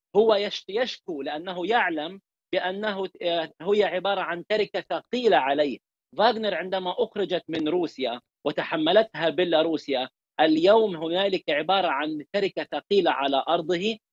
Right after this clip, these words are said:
على أرض بيلاروسيا التي طبعًا هي تحاذي حلف الناتو من عد-، من الغرب ومن الشمال الغربي، واليوم أي قلاقل بيلاروسيا غير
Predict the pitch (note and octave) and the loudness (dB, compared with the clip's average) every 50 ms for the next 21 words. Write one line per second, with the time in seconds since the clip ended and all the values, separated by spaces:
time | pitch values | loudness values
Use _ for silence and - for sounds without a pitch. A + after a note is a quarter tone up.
0 | _ - B2 D3 D#3+ E3 D#3+ - F3+ F3+ D#3+ D3 D3 D#3+ D#3+ D#3+ E3 F#3 F3+ E3 | _ -2 0 4 4 4 4 4 2 0 0 -2 -2 0 0 0 0 0 -2 -4
1 | - D3+ D#3+ F3 E3 - D#3+ - E3 D3+ C#3 C3 C#3 D3 D3+ C#3+ C3 - _ _ | -4 -4 -4 -4 -6 -6 -6 -6 -4 -4 -2 -2 -2 -2 -4 -4 -8 -10 _ _
2 | _ _ F3+ G3 G#3+ G3 D#3+ A#2+ - _ D#3 - - F#3+ G3+ G3+ F#3 D3+ C#3+ C#3+ | _ _ 2 4 6 6 4 4 0 _ -10 -6 0 2 4 4 2 2 -2 -4
3 | B2 A#2 - - F#3 E3 D3 - - A#3 C#3 C#3+ E3 F#3 F#3 E3 - - B2+ G#2 | -6 -6 -6 -6 -8 -8 -8 -8 -8 -6 -4 -4 -2 -2 -4 -4 -4 -8 -10 -10
4 | G2 - _ _ _ - C#3 D#3 D#3 D3+ D3 F#3 G3+ F3 F3 E3+ E3 D#3 D#3 D#3+ | -10 -14 _ _ _ -4 -2 0 0 2 0 0 -2 0 0 0 0 0 0 0
5 | D#3+ D#3 D3+ C3 C#3 F3 F#3+ F#3 E3 C3+ B2+ C#3+ D3 D3+ D#3 D3+ - - - D#3 | 0 0 0 -2 0 2 2 2 2 0 -2 -2 -2 -2 -2 -2 -4 -4 -4 -4
6 | D3 D#3+ D#3+ D3+ C#3 C3+ C3 A#2+ B2+ D#3 E3 E3 D3+ F3+ G#3 G#3+ G#3 - _ _ | -2 0 0 -2 -2 -2 -4 0 0 2 2 2 2 2 0 0 -4 -8 _ _
7 | _ _ C#3 D#3+ E3+ F3 F#3 G#3+ G#3+ G3+ F#3+ - - - A3+ A#3 G#3 G3+ - - | _ _ 4 4 4 6 6 4 4 4 2 -2 0 0 2 2 0 -2 -4 -4
8 | E3+ E3+ F#3+ G#3 G#3 G3 - - A3 A3 G#3 - _ _ _ _ - F#3 F#3+ F#3 | -2 0 0 0 -2 -4 -4 -6 -6 -6 -6 -10 _ _ _ _ -6 -2 0 0
9 | F3 F3+ F#3+ F3+ - - F#3 D#3+ C#3+ D#3+ F3+ F3 D#3+ | 0 0 -2 -4 -4 -4 -4 -4 -2 -2 -4 -4 -4